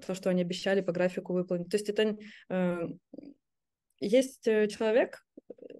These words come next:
э, который, э, как бы очень, очень много, э, жизненно важных этапов, э, что сейчас нейросеть еще не умеет.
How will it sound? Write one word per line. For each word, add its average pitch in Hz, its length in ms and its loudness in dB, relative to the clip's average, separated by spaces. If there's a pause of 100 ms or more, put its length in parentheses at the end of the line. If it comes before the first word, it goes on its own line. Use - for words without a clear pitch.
(100)
э, 202 100 -6
который, 220 680 0 (280)
э, 185 200 -4
как 185 240 -6
бы 202 220 0 (180)
очень, 240 240 4
очень 262 300 8
много, 226 580 4 (300)
э, 185 580 -4 (460)
жизненно 220 600 4
важных 196 600 0 (160)
этапов, 208 500 0 (560)
э, 185 400 -2
что - 280 0
сейчас 214 380 0
нейросеть 202 380 0
еще 208 220 -2
не 202 120 2
умеет. 180 300 2